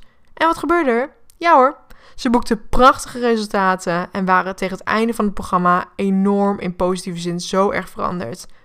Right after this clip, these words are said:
Hoe tof! En dit heeft ook te maken met de verantwoordelijkheid nemen voor je leven. Kijk, een beter lichaam,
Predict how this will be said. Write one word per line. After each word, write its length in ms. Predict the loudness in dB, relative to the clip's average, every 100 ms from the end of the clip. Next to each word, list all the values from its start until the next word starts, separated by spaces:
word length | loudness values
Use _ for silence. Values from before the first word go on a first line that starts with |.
| _ _ -10
Hoe 160 | -4 -2
tof! 460 | 2 0 0 -12 -14 _ -20 _ _ _ -20 _ -12
En 380 | -2 0 0 -4 _ _ _ _ _ _
dit 240 | -6 -4 -4
heeft 180 | -6
ook 200 | 0 0
te 100 | 0
maken 360 | 0 0 0 0
met 100 | -2
de 60 | -2
verantwoordelijkheid 720 | -2 0 2 0 0 -4 -4
nemen 240 | -4 -4
voor 180 | -4 -4
je 100 | -2
leven. 400 | 0 -2 -4 -8 -12 -20 -20 _ _ _ _ -8
Kijk, 260 | -2 -2
een 100 | 0
beter 260 | 6 6 6
lichaam, 520 | 2 2 2 2 2